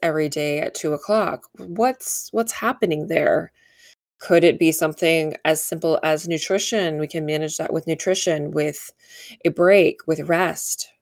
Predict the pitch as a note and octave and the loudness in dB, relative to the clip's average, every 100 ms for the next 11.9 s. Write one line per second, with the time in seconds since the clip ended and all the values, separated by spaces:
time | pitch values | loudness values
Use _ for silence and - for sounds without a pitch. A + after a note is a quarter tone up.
0 | _ - E3+ E3 D#3+ E3 - G3 A3 A3 | _ -4 -4 0 0 0 2 2 2 0
1 | F#3+ E3 - D#3+ - - - - F3+ F#3+ | -4 -6 -6 -10 -10 -16 -10 -2 2 2
2 | E3+ - - D#3+ _ _ _ _ - - | 2 0 -4 -10 _ _ _ _ -20 2
3 | F3+ F3 E3 E3 D#3+ D#3+ D#3 - E3+ D#3 | 2 2 -2 -2 -2 -2 -2 0 -2 0
4 | D3 C#3 F3 - _ _ _ _ _ _ | 4 4 2 -6 _ _ _ _ _ _
5 | _ _ _ - - G3+ F#3 F#3 F3+ F3 | _ _ _ -12 -2 6 8 10 8 6
6 | - _ _ _ _ _ _ - G3 - | 0 _ _ _ _ _ _ -6 -6 -2
7 | C4+ C#4+ C#4 - - _ - G#3+ G#3 G3+ | 0 2 2 0 -4 _ -2 0 2 -2
8 | - G#3+ A3 G3 F3 E3 D#3+ D#3 - E3 | 0 -2 0 0 0 -4 -4 -6 -6 -4
9 | E3 F3 F3 E3 D#3 - F3 E3 D#3+ - | 0 0 0 -4 -6 -6 -6 -2 -2 -2
10 | - E3 E3 - D#3 - F3 E3 D#3 - | -4 -2 -2 -2 -4 -4 0 2 0 -2
11 | D#3 D#3 D3 - D3+ - E3 D#3 - | -2 0 -2 -2 -4 0 2 2 -4